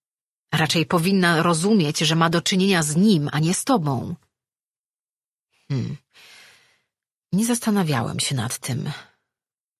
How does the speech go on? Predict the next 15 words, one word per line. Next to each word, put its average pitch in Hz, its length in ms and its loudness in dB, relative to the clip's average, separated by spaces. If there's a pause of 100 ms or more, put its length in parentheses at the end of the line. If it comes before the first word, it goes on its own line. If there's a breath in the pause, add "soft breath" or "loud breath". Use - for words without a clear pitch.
(100)
To 160 100 -6
zagadka. 156 880 -6 (840)
„Tak, - 420 -4 (840 loud breath)
musicie 262 440 0
być 208 280 -2
dostatecznie 208 680 0
podobni, 147 640 0
by 147 300 -4
obu 190 260 0
was 170 380 -4
widziała 175 480 -2
jako 151 280 -6
tę - 160 -6
samą 185 400 -2
osobę”, 151 600 -4